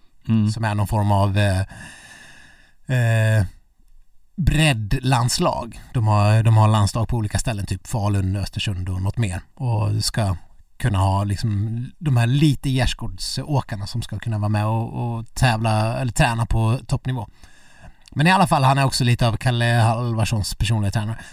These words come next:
Speaker 2: Och Kalle har ju i intervjuer typ kallat honom en, en, som en tjatande mamma. För att han <laughs> behöver liksom tjata igång Kalle för att komma igång med träningen.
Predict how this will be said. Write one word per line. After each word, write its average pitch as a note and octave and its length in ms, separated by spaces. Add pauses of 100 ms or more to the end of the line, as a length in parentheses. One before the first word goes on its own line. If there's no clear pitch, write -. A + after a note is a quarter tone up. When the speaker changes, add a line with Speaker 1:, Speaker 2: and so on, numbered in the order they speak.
(140)
Speaker 2:
Och - 320 (100)
Kalle D#3 200
har D#3+ 100
ju C#3 120
i C#3 60
intervjuer C3+ 480 (100)
typ - 300 (420)
kallat C3 460
honom B2 420
en, B2 340
en, C3 180 (200)
som C#3+ 160
en C#3 40
tjatande D3 640
mamma. C#3+ 440 (500)
För A#2+ 60
att - 260
han - 180
<laughs> - 40
behöver C#3+ 260
liksom - 340
tjata - 520
igång D#3 360
Kalle - 320
för C3+ 120
att - 60
komma A#2+ 240
igång A#2 160
med A2 100
träningen. A2+ 320